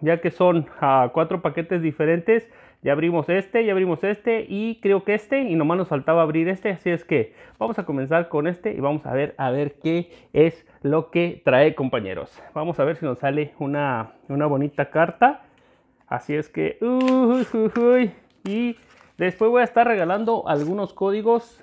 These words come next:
de los que salen. Es que suerte. Ah, miren, traía, traía Pikachu. No es, no es exactamente el que yo quería, pero bueno, traía Pikachu este.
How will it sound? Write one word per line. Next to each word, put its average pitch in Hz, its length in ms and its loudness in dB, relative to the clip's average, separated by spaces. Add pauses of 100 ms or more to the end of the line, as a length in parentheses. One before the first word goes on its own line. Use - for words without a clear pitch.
(120)
de 151 100 0
los 147 180 -2
que 135 140 -4
salen. 240 500 2 (600)
Es 143 160 -10
que 135 100 -4
suerte. 240 560 2
Ah, 240 400 2
miren, 233 380 2
traía, 202 560 2 (120)
traía 180 300 -4
Pikachu. 220 540 -4
No 220 200 -4
es, 233 240 -4 (240)
no 226 140 -2
es 233 140 -6
exactamente 233 960 0
el 202 120 -2
que 208 120 -4
yo 220 140 -2
quería, 226 320 0
pero 180 360 0
bueno, 196 380 -2
traía 170 320 0
Pikachu 196 580 -4
este. 226 560 -4